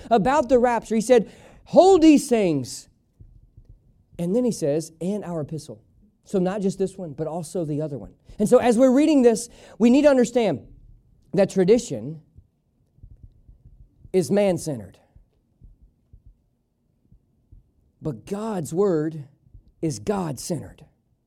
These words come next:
And what we should subscribe to is God's word and not man's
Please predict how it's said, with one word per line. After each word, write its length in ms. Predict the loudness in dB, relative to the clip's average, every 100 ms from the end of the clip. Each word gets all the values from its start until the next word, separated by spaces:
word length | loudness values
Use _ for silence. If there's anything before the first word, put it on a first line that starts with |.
| _ _ -16 -2
And 180 | 2 2
what 140 | 2
we 400 | 2 2 4 2
should 240 | 0 -2
subscribe 560 | -2 -4 -6 -4 -4 -8
to 360 | -10 -8 -10 -12 _ -20 -20 -20 -20 -20 -20 _ -20 _ _ -2
is 560 | 0 0 -4 -10 -20 -20 _ _ _ _ _ -12
God's 340 | -8 -8 -6
word 400 | -4 -4 -6 -10 -16 _ _ _ _ -16
and 200 | -12 -10
not 360 | -10 -14 -12
man's 680 | -10 -8 -10 -14 -18 -20